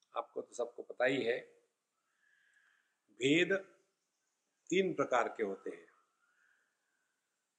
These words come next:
अ, सजातीय, विजातीय और स्वगत भेद। सजातीय माने सभी के सभी जानवर है,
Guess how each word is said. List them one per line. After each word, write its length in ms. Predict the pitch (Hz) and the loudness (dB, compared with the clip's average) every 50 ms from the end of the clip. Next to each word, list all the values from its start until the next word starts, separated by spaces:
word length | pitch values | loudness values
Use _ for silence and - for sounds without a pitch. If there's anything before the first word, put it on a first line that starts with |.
| _ _ _ _ - | _ _ _ _ -4
अ, 200 | 110 107 107 104 | 0 0 0 0
सजातीय, 840 | 104 - 120 123 123 143 151 156 165 160 156 - 170 170 175 175 180 | -2 -2 -2 0 2 4 6 6 6 4 2 -2 -4 -2 0 0 0
विजातीय 840 | 180 180 151 120 117 117 139 143 143 147 143 - - 151 156 160 160 | 0 -2 -2 -2 0 4 6 6 6 6 4 0 -2 0 2 4 4
और 280 | 175 - - 139 135 120 | 2 2 2 2 2 2
स्वगत 500 | - - 123 127 127 139 131 - 131 107 | 2 2 0 2 2 2 0 0 0 -2
भेद। 300 | 98 98 101 92 - - - _ _ _ _ _ _ _ _ _ _ _ _ _ _ _ - | -2 -4 -6 -6 -6 -10 -20 _ _ _ _ _ _ _ _ _ _ _ _ _ _ _ -6
सजातीय 640 | - 143 139 143 160 156 156 156 160 160 160 160 156 | -2 0 2 4 6 6 6 4 4 4 4 4 4
माने 440 | 147 143 139 135 139 139 143 147 - - - - _ _ _ | 4 4 2 2 2 0 0 -2 -4 -10 -20 -20 _ _ _
सभी 280 | - - 139 143 156 165 | -2 0 2 4 4 2
के 200 | 160 165 175 156 | 4 4 4 4
सभी 300 | 143 143 143 156 160 156 | 4 4 6 6 6 6
जानवर 480 | - 131 117 113 110 127 135 139 127 98 | 6 6 2 2 2 0 0 0 0 0
है, 280 | 98 95 - - - | -2 -6 -8 -10 -18